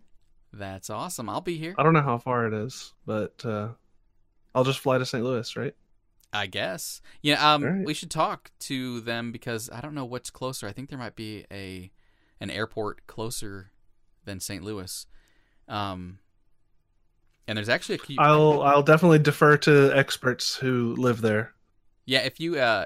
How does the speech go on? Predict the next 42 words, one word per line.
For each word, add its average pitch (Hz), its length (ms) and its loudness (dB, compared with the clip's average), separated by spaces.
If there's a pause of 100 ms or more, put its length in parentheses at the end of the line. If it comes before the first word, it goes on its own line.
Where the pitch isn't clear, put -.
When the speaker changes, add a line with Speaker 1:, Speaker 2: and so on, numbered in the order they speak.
Speaker 1:
if - 200 -16
you 120 220 -8
aren't 120 300 -6
in 110 220 -8
that 101 260 -8
Discord, 92 480 -12
you 90 80 -16
should 92 160 -20
jump 92 240 -12
in 92 100 -10
there 90 160 -10
because 90 320 -16
there's 92 160 -16
a 90 60 -18
lot 90 140 -12
of 90 120 -14 (460)
conversation 98 640 -6
about 92 280 -10 (1200)
how 101 140 -4
to 90 80 -8
get 92 220 -10
there. 95 140 -6
'Cause - 100 -10
there's 98 160 -6
one, 117 280 -6
I 101 60 -6
think 139 160 -10
there's 101 160 -8
one 107 160 -8
or 110 40 -8
two - 140 -16
people 110 240 -12
that 92 100 -8
are 92 60 -8
actually 95 240 -12
gonna 90 220 -12 (280)
take 98 160 -14
an 85 60 -12
Amtrak. 85 560 -12 (1800)
'Cause 98 120 -8
there's 95 140 -6
a, 87 260 -8